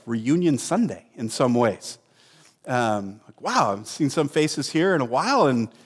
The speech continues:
glad to see you. You, um, w-, we love you. Uh, whatever I said, I'm sorry. Um, but as a <laughs> church, as a church, right,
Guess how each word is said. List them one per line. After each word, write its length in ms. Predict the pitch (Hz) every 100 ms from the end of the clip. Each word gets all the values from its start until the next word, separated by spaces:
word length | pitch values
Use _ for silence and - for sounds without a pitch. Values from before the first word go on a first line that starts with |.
| _ _
glad 300 | - 156 190
to 60 | 208
see 240 | - 294
you. 180 | 311 107
You, 360 | 98 190 - 139 -
um, 500 | 131 113 107 101 104 160
w-, 160 | - _ 156
we 100 | 143
love 240 | 185 294
you. 100 | 113 - _ _ _ _ _ 160
Uh, 160 | 104
whatever 380 | 107 117 160 208
I 80 | 214
said, 280 | - 180 240
I'm 100 | 202
sorry. 380 | - 294 - - _ _ -
Um, 560 | 170 185 185 151 110 95 - - - - _ _ - _ _ _ _ _ _ _ -
but 200 | 151 226
as 240 | 202 233
a 60 | 214
<laughs> 20 |
church, 1040 | - - - - - - - 226 175 - - - - -
as 220 | - 220 202
a 60 |
church, 640 | 190 - 302 330 233 - 180
right, 400 | 180 220 277